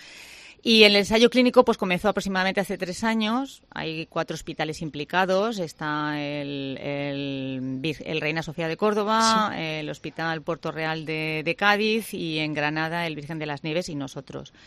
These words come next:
Speaker 1: Y bueno, pues yo soy la investigadora principal y hemos desarrollado el estudio en ciento cuarenta y ocho pacientes y es un ensayo clínico, es un ensayo clínico.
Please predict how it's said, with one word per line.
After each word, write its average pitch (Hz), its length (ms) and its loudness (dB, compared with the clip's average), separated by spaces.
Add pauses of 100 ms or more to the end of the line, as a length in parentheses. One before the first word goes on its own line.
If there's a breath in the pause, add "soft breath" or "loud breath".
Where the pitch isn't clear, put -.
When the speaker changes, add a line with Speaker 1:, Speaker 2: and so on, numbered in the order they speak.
(560 loud breath)
Speaker 1:
Y 165 80 -4
bueno, 180 220 4
pues 170 140 2
yo 170 80 2
soy 180 200 -2
la 175 120 4
investigadora 170 540 2
principal 226 800 2
y 175 120 -4
hemos 170 200 -4
desarrollado 165 600 -4
el 165 80 0
estudio 175 480 -2
en 170 160 -6
ciento 165 240 -4
cuarenta 151 340 -4
y 151 80 -4
ocho 151 580 -4
pacientes 226 600 0
y - 20 -2
es 165 140 -4
un 175 80 -2
ensayo 147 340 -6
clínico, 135 420 -6
es 139 120 -14
un 143 80 -6
ensayo 143 280 -8
clínico. 208 480 0